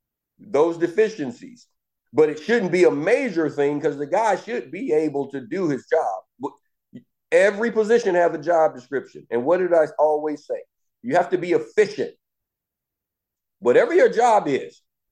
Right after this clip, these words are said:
to be on an N F L roster, you should be a-, a-, efficient at the things they're asking you to do. Quarterback should be able to th-, make the throws, you should be able to read defenses.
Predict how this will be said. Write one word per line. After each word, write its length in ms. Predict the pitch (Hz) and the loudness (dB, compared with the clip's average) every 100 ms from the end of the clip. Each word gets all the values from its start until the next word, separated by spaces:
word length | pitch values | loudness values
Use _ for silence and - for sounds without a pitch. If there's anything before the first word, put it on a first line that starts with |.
| _ _ | _ _
to 120 | 175 | -6
be 220 | 131 196 | -4 0
on 160 | 262 226 | 2 2
an 140 | 190 | 2
N 120 | 190 | 2
F 180 | 180 175 | 2 2
L 160 | 165 160 | 2 2
roster, 540 | 151 131 110 _ 87 - _ - | 2 -2 -4 _ -16 -16 _ -12
you 160 | 147 | -10
should 260 | 156 185 147 | -6 -8 -6
be 200 | 175 165 | -8 0
a-, 200 | 147 123 - | 0 -2 -2
a-, 160 | 139 131 | -2 2
efficient 680 | 123 120 - 196 196 160 143 - | 0 -2 -2 -2 -2 -4 -6 -4
at 180 | 135 131 | -8 -8
the 80 | 123 - | -14 -6
things 260 | 151 139 | -4 -2
they're 240 | 131 127 120 | -2 -2 0
asking 520 | 131 131 _ 131 120 | -2 -2 _ -10 -6
you 200 | 117 110 | -6 -8
to 60 | |
do. 180 | 98 95 - _ _ _ _ _ _ _ | -10 -12 -16 _ _ _ _ _ _ _
Quarterback 540 | - 214 208 165 147 - | 0 2 4 2 0 0
should 240 | 131 104 | -8 -6
be 180 | 120 143 | 0 2
able 280 | 139 120 98 | 4 2 -4
to 120 | 92 | -8
th-, 300 | - - 92 | -12 -16 -10
make 360 | 98 123 170 | 2 2 4
the 100 | 240 | 2
throws, 680 | 240 190 151 127 117 175 - _ _ _ _ _ _ | 2 2 2 2 -2 -10 -14 _ _ _ _ _ _
you 120 | 123 | -6
should 180 | 147 147 | -6 -6
be 120 | 123 | 2
able 180 | 127 117 | 2 2
to 60 | 98 | -4
read 420 | 90 135 226 233 | -6 -6 -6 -4
defenses. 720 | 233 233 143 123 127 - - | -4 0 0 -2 -4 -8 -12